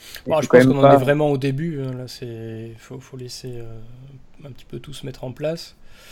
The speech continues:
Speaker 2: Et, euh, bon, je pense qu'on n'est pas prêt non plus de quitter le, le support physique tout de suite, hein.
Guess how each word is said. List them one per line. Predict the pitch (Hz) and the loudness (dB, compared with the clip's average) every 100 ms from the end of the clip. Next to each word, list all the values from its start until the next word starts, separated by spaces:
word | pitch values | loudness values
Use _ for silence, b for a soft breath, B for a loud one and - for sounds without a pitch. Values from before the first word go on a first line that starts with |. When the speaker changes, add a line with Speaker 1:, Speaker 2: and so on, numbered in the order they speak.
| b b b - | b b b -14
Speaker 2:
Et, | - 117 | -8 -4
euh, | 117 113 | -2 -4
bon, | 117 123 | -6 -10
je | - | -10
pense | 131 | -8
qu'on | 131 | -8
n'est | 120 | -6
pas | 123 | -6
prêt | - 131 | -4 -4
non | 123 | -4
plus | - 131 | -10 -12
de | 117 | -12
quitter | - - 131 | -14 -10 -10
le, | 123 113 113 | -8 -10 -10
le | 117 | -12
support | 113 - 147 | -16 -16 -14
physique | - 123 127 | -14 -16 -14
tout | 131 | -16
de | |
suite, | - 170 175 | -10 -10 -10
hein. | 135 | -12